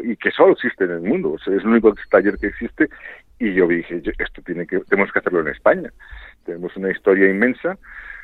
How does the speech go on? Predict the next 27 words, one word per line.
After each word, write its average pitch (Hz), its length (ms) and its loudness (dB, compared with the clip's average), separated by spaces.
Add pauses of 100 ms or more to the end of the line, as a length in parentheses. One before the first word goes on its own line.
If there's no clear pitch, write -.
(140)
eso - 220 -14
se 95 120 -2
creó 95 320 6
hace 98 260 6
muchos 101 300 -4
años 135 300 0 (480)
y 90 140 0
hay 92 120 2
una 92 140 2
continuidad, 92 880 2
y 92 180 -12
gracias 104 220 2
a 101 180 8
estos - 240 -8
talleres, 123 420 4 (100)
pues, - 220 -8
em, 80 420 -16 (280)
Rusia 110 300 0
tiene 110 360 4
una 95 280 0
iconografía 95 840 2
y 92 100 -2
tiene 92 220 -4
una 92 120 -6
pinacoteca 98 560 -2
maravillosa, 90 640 0 (380)
entonces - 300 -10